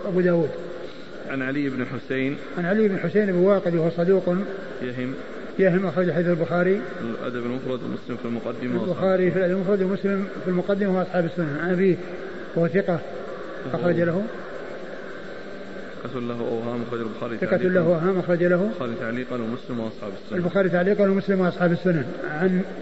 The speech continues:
Speaker 1: يزيد.
Speaker 2: النحوي.
Speaker 1: يزيد بن أبي سعيد النحوي وهو
Speaker 2: ثقة أخرج البخاري في الأدب المفرد وأصحاب السنن.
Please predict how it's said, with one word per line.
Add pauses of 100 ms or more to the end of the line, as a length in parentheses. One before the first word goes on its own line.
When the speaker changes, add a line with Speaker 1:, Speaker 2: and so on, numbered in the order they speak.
(160)
Speaker 1:
يزيد. (160)
Speaker 2:
النحوي. (340)
Speaker 1:
يزيد
بن
أبي
سعيد
النحوي (180)
وهو (360)
Speaker 2:
ثقة
أخرج
البخاري
في
الأدب
المفرد
وأصحاب (120)
السنن.